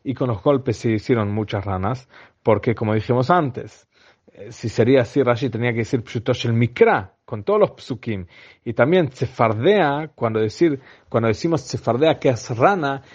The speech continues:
es más, se traga mejor, es más pashut decir que era solo una rana que decir muchas ranas. Y por eso, al ser que se traga mejor este pirush, Rashi lo trae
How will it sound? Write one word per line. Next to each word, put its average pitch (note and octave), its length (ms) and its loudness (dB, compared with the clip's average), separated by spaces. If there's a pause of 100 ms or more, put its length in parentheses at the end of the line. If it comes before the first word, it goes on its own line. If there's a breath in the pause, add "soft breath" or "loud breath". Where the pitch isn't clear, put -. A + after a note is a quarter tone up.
(140)
es A#2+ 200 -4
más, F3 400 0 (160)
se - 240 -4
traga F3+ 440 4
mejor, D3+ 560 -2
es C3 100 -6
más D#3 280 -2
pashut E3+ 540 -4 (340 soft breath)
decir C3 400 0
que C3+ 160 2
era C#3+ 300 2
solo C#3 300 2
una D3 260 2
rana E3 460 0 (520 soft breath)
que D3 280 4
decir C#3 380 -2
muchas F#3 360 -2
ranas. A2+ 420 -4
Y C3+ 80 -4
por C#3+ 180 0
eso, D#3 480 2 (600 soft breath)
al A#2 160 -4
ser D3 160 -2
que D3 100 -2
se B2+ 140 -4
traga C3+ 340 2
mejor B2 300 -2
este C3 220 -6
pirush, D#3 500 0
Rashi B2 400 -2
lo G#2+ 140 -8
trae A2 440 0